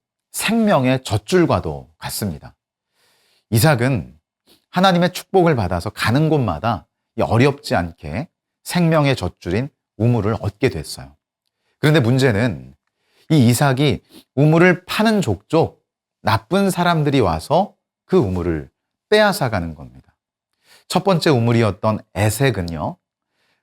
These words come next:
그랄 목자들에게 뺏겼고요. 두 번째 우물 신나도 역시 뺏겼습니다. 이삭이 우물을 지킬 만한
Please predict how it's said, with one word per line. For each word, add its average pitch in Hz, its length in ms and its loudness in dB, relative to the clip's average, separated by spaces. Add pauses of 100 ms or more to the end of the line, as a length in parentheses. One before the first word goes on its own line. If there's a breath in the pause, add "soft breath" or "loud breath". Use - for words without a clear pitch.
그랄 139 340 4
목자들에게 90 880 -2
뺏겼고요. 131 600 -6 (560)
두 135 140 4
번째 151 680 2
우물 135 440 0 (380)
신나도 127 720 -2 (380)
역시 80 440 -6 (180)
뺏겼습니다. - 520 -10 (920)
이삭이 113 520 0 (400)
우물을 147 400 4
지킬 - 460 -2
만한 127 560 -2